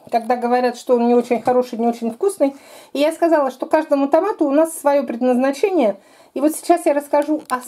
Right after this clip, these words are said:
самых крупных томатах для открытого грунта. Ну, конечно, не обо всех, а вот именно о тех, которые сейчас у меня в данный момент на разделочном столе. Мы все знаем, что какие-то томаты,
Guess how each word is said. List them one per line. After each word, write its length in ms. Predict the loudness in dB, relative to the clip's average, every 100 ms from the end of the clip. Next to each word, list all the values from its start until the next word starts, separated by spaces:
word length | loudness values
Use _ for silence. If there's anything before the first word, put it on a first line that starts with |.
| 0
самых 400 | 0 2 -2 -4
крупных 500 | -6 -6 -2 -4 0
томатах 600 | 0 2 0 0 -2 -4 -18 -20 -4
для 160 | 0 0
открытого 460 | 0 -6 -4 -2
грунта. 400 | -2 0 0 0
Ну, 100 | -2
конечно, 360 | 0 0 0 0
не 120 | 2
обо 160 | 2 0
всех, 260 | 0 -2 0
а 60 |
вот 140 | 0 0
именно 280 | 0 2 2
о 60 |
тех, 160 | 0 -2
которые 280 | -4 -4 -6
сейчас 300 | -4 -4 0
у 20 |
меня 160 | 0
в 60 | 0
данный 220 | 0 0
момент 340 | 0 2 2 4
на 120 | 2
разделочном 600 | 2 0 -4 -4 -6 -4
столе. 320 | -2 0 -2 -8 _ -20 -20 -20 -20 -20 -20 -20 -20 -12
Мы 240 | 2 4 4
все 200 | 2 4
знаем, 400 | 4 2 -2 -4
что 340 | -2 0 0 -4 _ _ _ _ _ _ _ -14 -2
какие-то 440 | 0 4 4 4
томаты, 680 | 2 0 2 -2 0 0 0